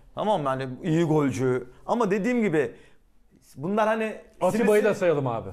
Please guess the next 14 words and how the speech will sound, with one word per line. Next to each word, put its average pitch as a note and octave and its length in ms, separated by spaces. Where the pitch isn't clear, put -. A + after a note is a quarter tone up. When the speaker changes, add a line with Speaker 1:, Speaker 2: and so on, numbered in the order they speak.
Speaker 1:
Say A#3+ 280
tabii, C#3+ 240
koy. D3+ 260
Atiba F#3+ 380
da G#3 40
Speaker 2:
Atiba'yı E3 200
Speaker 1:
ben D#3+ 100
Speaker 2:
da E3+ 60
koy. D#3 80
Speaker 1:
geçen E3+ 300
mesela E3+ 400
sordu E3+ 360
bana D3 200
birisi. C3+ 460